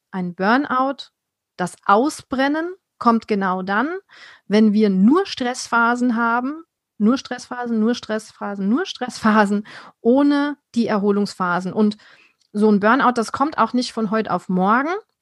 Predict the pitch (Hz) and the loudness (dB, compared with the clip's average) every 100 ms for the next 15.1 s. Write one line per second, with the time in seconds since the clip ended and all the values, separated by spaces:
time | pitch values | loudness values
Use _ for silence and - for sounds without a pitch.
0 | _ _ _ _ _ - - 214 208 202 | _ _ _ _ _ -12 -2 2 2 0
1 | 196 214 - 220 240 226 233 - - - | -2 -4 -4 -4 0 0 0 -4 -20 -16
2 | - 240 214 226 240 233 214 208 208 208 | -2 2 4 4 4 2 0 0 -2 -6
3 | - 220 220 - 202 196 190 185 - 185 | -2 -4 -2 -2 2 4 2 0 -2 -4
4 | 175 131 190 180 180 - 196 196 190 180 | -6 -6 -6 -4 -6 -6 -6 -4 -4 -6
5 | 160 - - 107 196 175 185 - 180 - | -8 -12 -14 -10 -4 -2 -2 -4 -8 -6
6 | 180 170 170 185 190 214 233 262 262 240 | -4 -2 -2 -2 2 4 4 4 4 4
7 | 240 254 233 - 226 220 196 208 214 - | 6 6 4 2 0 2 0 0 -2 -8
8 | - 254 - 202 202 196 185 196 196 - | -14 -8 0 2 4 2 2 2 0 0
9 | 190 185 190 214 208 202 196 247 311 330 | -4 -2 -2 0 0 -2 2 2 4 2
10 | - 170 180 180 170 - 175 160 - 143 | 0 -2 -4 -6 -6 -4 -4 -4 -6 -10
11 | - _ - - - 196 185 220 220 - | -12 _ -20 -20 -8 -6 0 2 2 0
12 | - - _ _ 185 - 233 214 208 190 | -16 -20 _ _ -6 0 2 2 2 -2
13 | 202 247 208 190 202 240 220 190 - 220 | -2 0 2 2 0 0 -2 -2 0 2
14 | 240 214 185 190 185 190 196 - 196 190 | 2 2 2 2 2 2 2 2 2 2